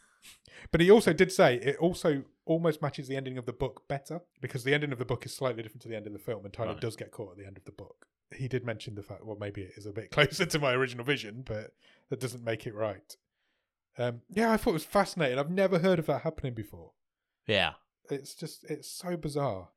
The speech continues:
Speaker 2: Yeah, it's, it's a real strange one.
Speaker 1: It's not a good precedent to set, is it? There's loads, p-, loads of people have been tweeting about it, but that, I thought that was crazy.
Speaker 2: Yeah.
Speaker 1: I love Fight Club.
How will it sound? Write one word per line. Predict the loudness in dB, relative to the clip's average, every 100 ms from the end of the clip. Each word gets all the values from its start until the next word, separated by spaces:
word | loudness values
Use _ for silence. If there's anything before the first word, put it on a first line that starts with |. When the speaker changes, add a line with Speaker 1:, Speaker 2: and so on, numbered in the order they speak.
| -14
Speaker 2:
Yeah, | -10 -8 -8
it's, | -8 -8
it's | -8 -8 -2
a | -2
real | 0 -4 -4
strange | -8 -8 -6
one. | -8
Speaker 1:
It's | -6
not | -4 -4
a |
good | -2 -2
precedent | -2 -6 -8 -16
to | -14
set, | -8 -6
is | -6 -12
it? | -16 _ _ -16
There's | -10 -4
loads, | -4 -4 -14 -4
p-, | 0
loads | 0 -2
of | -6
people | -10 -12
have |
been | -16
tweeting | -12 -12 -12
about | -14 -14
it, | -16
but | -16 -18 -20 _ _ _ -4
that, | 0
I | 4
thought | 4 2
that | -8
was | -14
crazy. | -8 -8 -8 -14 _
Speaker 2:
Yeah. | -14 -14 _ _
Speaker 1:
I | -8
love | -8
Fight | -8 -12 -14
Club. | -20